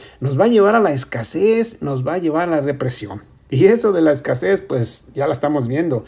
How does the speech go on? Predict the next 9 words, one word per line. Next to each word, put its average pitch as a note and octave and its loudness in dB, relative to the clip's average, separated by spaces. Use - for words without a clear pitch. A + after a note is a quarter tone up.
Y D#3+ -2
la D3+ 2
represión, G#3 0
pues, C3+ -2
usted D3 -4
dígame, A#2+ -4
usted - -4
me A3+ 2
diga, G#3 -2